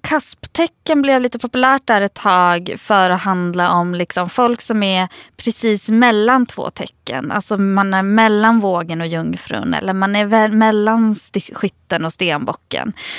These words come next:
Och ett tag jobbade jag med det tills jag kände att det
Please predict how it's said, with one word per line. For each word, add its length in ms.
Och 220
ett 140
tag 240
jobbade 340
jag 100
med 120
det 220
tills 420
jag 580
kände 380
att 280
det 120